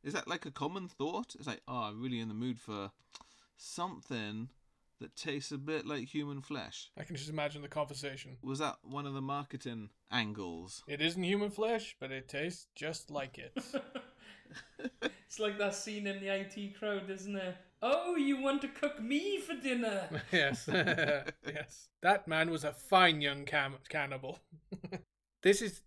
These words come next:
Speaker 2: this is a trap question, though, really, isn't it? Because if you admit it, you're a cannibal.
Speaker 1: Oh, is, is that what she's trying to do? Is she trying to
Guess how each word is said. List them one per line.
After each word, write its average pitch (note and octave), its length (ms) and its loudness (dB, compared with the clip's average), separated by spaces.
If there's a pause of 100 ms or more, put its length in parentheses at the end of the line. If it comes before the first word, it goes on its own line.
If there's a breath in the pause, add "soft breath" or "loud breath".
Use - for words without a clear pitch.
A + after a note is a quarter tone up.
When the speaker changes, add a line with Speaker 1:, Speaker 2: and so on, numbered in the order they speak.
(160)
Speaker 2:
this F#3+ 180 2
is F#3 80 2
a E3 80 2
trap F3+ 360 4
question, D3+ 440 4
though, C#3 100 -2
really, C3+ 300 -4
isn't D3 160 -2
it? - 320 -8
Because D3 560 -2 (420)
if E3 180 -4
you E3+ 120 -2
admit E3 300 -4
it, - 340 -8 (220)
you're C#3 220 -10
a D3 80 -8
cannibal. D3 540 -6
Speaker 1:
Oh, G#2 720 0
is, G#2+ 200 -8 (400)
is A#2+ 100 -4
that B2+ 180 -2
what C3 140 -4
she's C3 180 -2
trying C3 180 -2
to B2 60 0 (140)
do? F#2+ 280 -2
Is G#2 80 -8
she A2 140 -6
trying A#2 240 -6
to G#2+ 100 -6